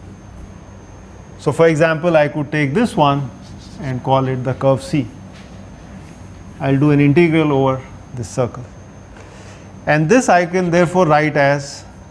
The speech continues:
in two components, essentially a component over V R and V theta. So this would be given as simply q over two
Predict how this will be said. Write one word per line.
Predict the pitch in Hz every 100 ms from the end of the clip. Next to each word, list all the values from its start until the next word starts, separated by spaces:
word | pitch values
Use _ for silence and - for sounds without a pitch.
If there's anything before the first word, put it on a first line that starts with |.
| - -
in | 143 127
two | 160
components, | 139 131 143 160 208 202 - - - - - - - - - - - - - - - - - - - - - - -
essentially | 135 170 180 180 180 175 139 - - - -
a | 131
component | - 131 147 165 165 160
over | 143 135 135 135 - - - - - - - - - - - - - - - - - - - - -
V | 120 143 147
R | 156 190 - - - - - - -
and | 139 127
V | 135
theta. | 127 170 196 190 190 - - - - -
So | - 143
this | 135 165 170
would | 147
be | 147
given | 135 143 139 139
as | 127
simply | 143 123 131 131 104 - - - -
q | - 208 233 226 -
over | 151 147 143 147 139 - - - - - - - - - - -
two | 170 180